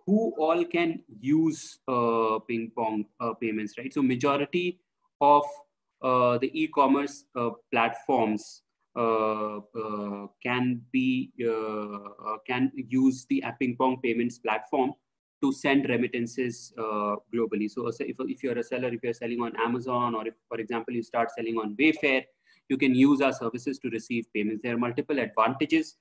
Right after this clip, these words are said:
of using us, uh, versus, uh, using some of the other service providers or using direct payments, which we'll cover, uh, in the coming slides and which some of you have already experienced. Besides that, if you are an offline exporter, I saw a question related to this as well in the chat box.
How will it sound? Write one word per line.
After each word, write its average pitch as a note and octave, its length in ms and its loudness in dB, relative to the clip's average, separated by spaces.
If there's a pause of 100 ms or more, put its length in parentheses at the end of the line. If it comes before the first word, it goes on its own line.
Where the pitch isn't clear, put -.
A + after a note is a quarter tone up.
(240)
of C3+ 200 4
using C3 340 2
us, C3+ 340 0 (280)
uh, A#2+ 200 4
versus, A#2+ 640 -2
uh, A2+ 260 2 (120)
using A#2+ 300 -2
some A#2+ 140 -2
of A2 100 -6
the A2+ 100 -6
other B2 180 0
service A#2+ 300 -6
providers A#2 460 -2
or A2 80 -4
using A#2 320 -2
direct A#2 320 -4
payments, B2 320 -2
which A2 120 -6
we'll A2+ 200 -4
cover, A2+ 360 0 (400)
uh, B2 60 0
in A#2+ 140 0
the A#2 100 0
coming A#2+ 260 2
slides A2+ 380 -2
and A2+ 80 -2
which G#2+ 140 -4
some A#2+ 160 -4
of A#2+ 160 -2
you B2 80 -2
have A2 80 -2
already G#2+ 340 -2
experienced. G#2 540 -6
Besides C#3 320 0
that, D3 220 2 (1300)
if C#3+ 140 -2
you D#3 60 6
are D3 60 8
an D3 140 4
offline D3 460 4
exporter, B2 460 -2
I A#2+ 60 2
saw C#3 220 0
a C3+ 60 0
question C3 380 0
related B2 400 -2
to C3 80 -4
this A#2+ 240 -6
as A#2 140 -4
well A2+ 120 -2
in A2+ 120 -2
the A2+ 80 -2
chat G#2+ 280 -10
box. G2+ 280 -6